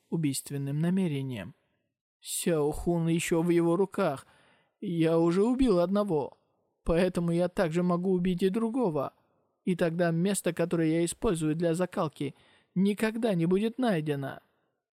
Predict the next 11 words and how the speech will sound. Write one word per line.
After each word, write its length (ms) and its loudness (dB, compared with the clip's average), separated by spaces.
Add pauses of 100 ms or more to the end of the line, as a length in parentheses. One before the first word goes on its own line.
(360)
Сумин 500 -4
стиснул 520 -2
зубы, 420 -4 (280)
чтобы 320 -4
справиться 640 -2
с 160 -6
усталостью 880 -6
и 80 -8
погнаться 580 -6
за 160 -6
ним. 340 -8